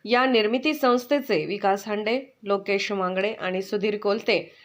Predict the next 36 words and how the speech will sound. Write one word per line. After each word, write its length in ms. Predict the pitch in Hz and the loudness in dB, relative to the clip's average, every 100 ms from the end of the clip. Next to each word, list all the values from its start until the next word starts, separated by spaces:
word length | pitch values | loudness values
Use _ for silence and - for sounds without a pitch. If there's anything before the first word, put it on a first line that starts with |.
| _ - | _ -2
यांनी 200 | 240 262 | 2 4
आठ 240 | 254 247 | 4 4
दोन 160 | 254 294 | 4 4
पंच्याहत्तर, 520 | 285 269 269 277 277 | 2 2 0 0 0
फक्त 280 | 285 262 - | 0 -2 0
इच्छाशक्ती 640 | 226 226 208 208 202 196 | 0 0 -4 -2 -6 -6
हवी 220 | 214 202 | -4 -2
या 180 | 233 233 | 0 -2
चित्रपटाची 800 | 220 185 190 208 208 208 214 247 - _ _ _ - | -4 -6 -2 0 -2 -2 -4 -4 -10 _ _ _ 0
निर्मिती 440 | 233 233 269 285 | 2 4 2 0
केली 300 | 269 208 175 | 0 0 0
आहे, 240 | 170 180 185 - _ _ _ | -2 -2 -4 -8 _ _ _
तर 200 | 202 214 | 2 2
सुश्रुत 560 | 226 226 226 254 269 277 | 0 -2 -2 0 2 2
भागवत 640 | 208 185 202 214 220 165 | 0 0 -2 2 0 0
यांनी 200 | 185 185 | -2 -4
हा 160 | 190 185 | -4 -6
चित्रपट 460 | 196 196 208 240 | -4 -4 0 0
दिग्दर्शित 540 | 240 196 160 196 196 196 - | -2 -2 0 -2 -2 -8 -6
केला 220 | 165 160 | -4 -2
आहे. 220 | 165 170 - _ _ _ _ _ _ | -2 -6 -12 _ _ _ _ _ _
शर्वाणी 500 | - 262 247 254 277 | 2 4 6 4 4
सुश्रुत 460 | 285 247 254 254 254 - | 2 0 0 0 0 0
यांनी 440 | 196 202 240 165 | 0 2 2 0
चित्रपटाच्या 640 | 147 196 180 190 202 208 233 | -4 -4 -2 0 0 0 -2
पटकथा 480 | 208 185 220 240 247 | -2 -2 -2 0 2
लेखनाची, 560 | 208 202 247 247 240 247 | 0 -2 0 0 0 -2
तर 80 | 254 | -2
संजय 500 | 254 220 214 226 277 | 0 0 0 2 2
मोने 300 | 247 226 240 | 2 2 2
यांनी 160 | 240 | 2
संवाद 400 | 247 214 196 196 | 0 0 0 0
लेखनाची 500 | 190 170 202 220 240 | -2 -4 -4 -4 -4
जबाबदारी 520 | 214 185 185 196 220 | -2 -2 -2 -2 -4
निभावली 440 | 220 185 180 170 165 | -4 -4 -4 -4 -2
आहे. 240 | 156 175 | -2 -4